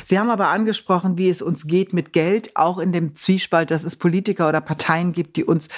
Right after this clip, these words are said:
wie Sie sagen, den Hahn zudrehen wollen. Das sind nur ganz wenige.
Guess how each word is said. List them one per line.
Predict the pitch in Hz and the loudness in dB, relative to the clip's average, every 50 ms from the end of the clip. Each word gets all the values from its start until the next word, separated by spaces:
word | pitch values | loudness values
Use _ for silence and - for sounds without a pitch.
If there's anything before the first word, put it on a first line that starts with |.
| - - - | -14 -12 0
wie | - 165 | 0 0
Sie | 143 156 208 214 | 2 4 2 2
sagen, | 170 151 143 139 143 147 143 | 2 2 2 2 0 0 -2
den | 143 143 139 | 0 0 0
Hahn | 135 139 139 143 143 | 2 2 2 2 2
zudrehen | - 160 127 - 139 135 123 123 120 | -2 -8 -10 -6 -2 0 2 2 2
wollen. | 120 120 120 117 120 - - - - - _ | 0 -2 -4 -4 -6 -8 -12 -16 -18 0 _
Das | 202 214 208 | 2 2 2
sind | - 208 170 | 0 -2 -2
nur | 170 160 143 | 0 0 0
ganz | 139 135 131 - - | 0 0 0 -2 -4
wenige. | 123 117 117 117 113 117 110 110 107 | -2 0 0 0 0 0 -2 -2 -4